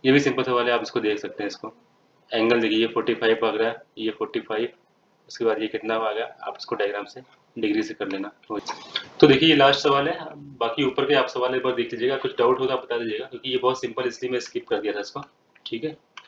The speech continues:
देख लेना आप इसको, बहुत ही simple, simple है ये। तो ये वाला सवाल देखते हैं last वाला, ये देखिए, इसको आप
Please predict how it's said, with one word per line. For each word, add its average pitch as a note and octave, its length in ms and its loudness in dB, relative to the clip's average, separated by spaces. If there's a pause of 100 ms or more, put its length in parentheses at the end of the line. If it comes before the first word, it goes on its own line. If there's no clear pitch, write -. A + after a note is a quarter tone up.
(200)
देख A2 180 -4
लेना G2+ 140 -10
आप G2 140 -10
इसको, - 220 -16 (240)
बहुत C3 200 -4
ही - 40 -14
simple, A2 220 -12
simple G2+ 260 -10
है G2 180 -14
ये। G2+ 100 -8 (1080)
तो C#3 60 -2
ये C#3 160 2
वाला C#3+ 120 0
सवाल B2+ 160 0
देखते A2+ 200 -4
हैं A2 80 -4
last G#2 180 -4
वाला, G#2+ 160 -8 (160)
ये A#2 80 -2
देखिए, G2+ 260 -8 (920)
इसको D3 340 0
आप C#3 240 0